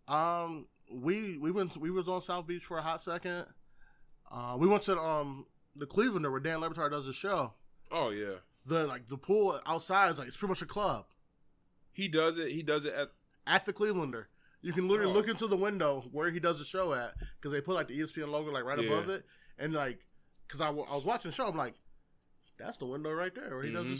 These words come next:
Speaker 1: show."
Speaker 2: Hmm.
Speaker 1: I'm like, "You know what? If I was Dan Le Batard, I would, I wouldn't leave here either."
Speaker 2: No, hell no.
Speaker 1: Dan Le Batard, he, he pulled one over on E S P N.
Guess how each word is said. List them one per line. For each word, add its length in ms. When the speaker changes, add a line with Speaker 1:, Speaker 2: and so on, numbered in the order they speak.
Speaker 1:
show." 140
Speaker 2:
Hmm. 180
Speaker 1:
I'm 120
like, 180
"You 60
know 100
what? 260
If 160
I 80
was 140
Dan 240
Le 120
Batard, 420
I 140
would, 180
I 80
wouldn't 240
leave 160
here 180
either." 380
Speaker 2:
No, 280
hell 280
no. 280
Speaker 1:
Dan 160
Le 120
Batard, 280
he, 120
he 140
pulled 240
one 160
over 260
on 120
E 100
S 120
P 160
N. 200